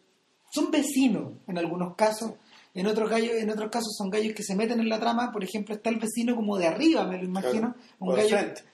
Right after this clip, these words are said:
Speaker 1: y el vecino del frente, el gallo de arriba es un tipo que,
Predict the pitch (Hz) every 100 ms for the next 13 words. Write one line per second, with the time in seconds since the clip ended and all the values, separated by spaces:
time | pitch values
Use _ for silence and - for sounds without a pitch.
0 | _ 190 185 190 226 226 220 269 277 -
1 | 294 240 208 240 269 269 285 294 208 240
2 | 247 220 220 202 226 220 202 208 196 190
3 | 185 175 170 170